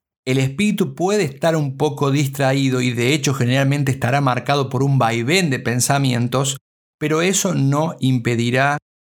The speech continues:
orar al corazón". Y termina con esto que me encanta: "La verdadera respuesta al problema de las distracciones no es, pues,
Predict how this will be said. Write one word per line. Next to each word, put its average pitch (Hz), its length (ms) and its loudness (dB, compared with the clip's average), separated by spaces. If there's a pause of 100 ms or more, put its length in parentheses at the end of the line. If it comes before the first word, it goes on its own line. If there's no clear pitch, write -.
(140)
orar 127 580 0
al 110 180 2
corazón". 107 520 2
Y 117 80 -2
termina 127 260 0
con 120 80 0
esto 127 160 0
que 113 60 0
me 110 100 2
encanta: 104 500 0 (320)
"La 131 280 0
verdadera 135 760 0
respuesta 120 640 0
al 113 80 -2
problema 127 540 0
de 117 60 0
las 110 120 0
distracciones 147 640 0
no 180 280 2
es, 190 260 2
pues, 165 540 0